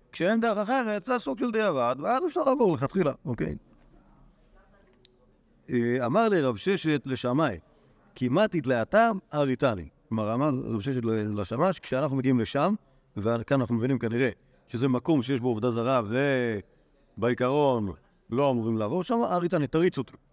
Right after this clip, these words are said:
אוקיי? רעד זה לרוץ. רב ששת אמרנו היה עיוור, אז לכן הוא לא ידע מתי הוא נמצא שם, ומבקש מהשמש,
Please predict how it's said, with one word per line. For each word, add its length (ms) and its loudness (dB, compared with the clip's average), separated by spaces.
אוקיי? 360 -2
רעד 260 2
זה 140 -2
לרוץ. 360 -2
רב 100 2
ששת 280 0
אמרנו 220 2
היה 140 2
עיוור, 380 2
אז 80 -6
לכן 120 -2
הוא 120 2
לא 160 4
ידע 240 2
מתי 200 -2
הוא 80 0
נמצא 280 -6
שם, 340 -2
ומבקש 1300 0
מהשמש, 540 -2